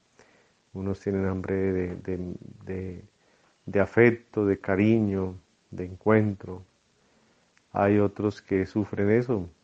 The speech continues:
eh, depresiones, tristezas, olvidos, ansiedades,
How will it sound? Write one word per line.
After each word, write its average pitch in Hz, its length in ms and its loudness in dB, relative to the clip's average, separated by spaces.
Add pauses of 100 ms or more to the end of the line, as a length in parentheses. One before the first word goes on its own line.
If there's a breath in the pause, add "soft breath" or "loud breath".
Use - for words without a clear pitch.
(180)
eh, 95 360 -12 (340)
depresiones, 95 920 -4
tristezas, 90 880 -4
olvidos, 92 760 -2
ansiedades, 95 840 -2